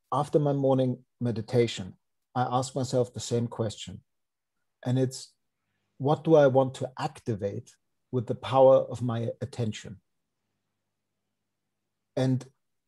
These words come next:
that, like, for me, is a, is a redefinition of how do we position ourselves in a world where if we look at the cold, linear, scientific data, um,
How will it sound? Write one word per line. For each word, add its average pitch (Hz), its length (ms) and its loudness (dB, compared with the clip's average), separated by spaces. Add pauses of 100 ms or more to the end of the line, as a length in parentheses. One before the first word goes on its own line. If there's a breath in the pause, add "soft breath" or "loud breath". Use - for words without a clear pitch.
(240)
that, 175 320 4 (160)
like, 127 300 2 (420)
for - 140 0
me, 147 340 6 (100)
is 135 180 2
a, 135 180 2
is 131 160 0
a 127 60 6
redefinition 160 1000 2 (120)
of 123 320 2 (260)
how 170 140 4
do 180 120 8
we 175 140 4
position 156 500 0
ourselves 110 680 -4
in 127 120 2
a 123 60 4
world 135 440 6
where 120 220 6
if - 240 -8
we 147 100 2
look 175 360 2 (100)
at 135 240 -4
the 127 100 0
cold, 156 600 4
linear, 143 500 2
scientific 127 760 -4 (100)
data, 123 420 2 (720 soft breath)
um, 135 460 2